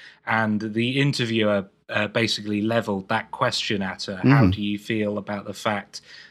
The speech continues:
Speaker 1: that in cutscenes Nathan's a charming bloke, but in gameplay he's a mass murderer? And she said, and you can say this is a cop-out answer if you want to, but she said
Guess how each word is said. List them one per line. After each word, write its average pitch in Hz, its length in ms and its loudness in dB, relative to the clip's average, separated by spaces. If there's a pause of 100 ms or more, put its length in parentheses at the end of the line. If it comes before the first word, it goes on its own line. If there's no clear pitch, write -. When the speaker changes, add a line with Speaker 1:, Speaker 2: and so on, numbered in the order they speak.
Speaker 1:
that 110 180 -2
in 107 140 0
cutscenes 104 920 0 (320)
Nathan's 107 420 -2
a 98 40 -8
charming 110 520 2
bloke, 127 460 0
but 120 220 0
in 113 440 0
gameplay 113 440 0
he's 107 200 -2
a 117 40 -4
mass 113 320 -2
murderer? 110 480 -2 (320)
And 127 180 2
she 170 240 4
said, 123 480 0
and 143 400 -2
you 151 300 -6
can 156 400 -2
say 156 300 0
this 131 200 -4
is 107 100 -6
a 104 60 -6
cop-out 107 540 -2
answer 110 400 -4
if 95 120 -12
you 107 120 -2
want 113 260 -2
to, 98 280 -6 (420)
but 127 140 4
she 156 220 4
said 135 460 0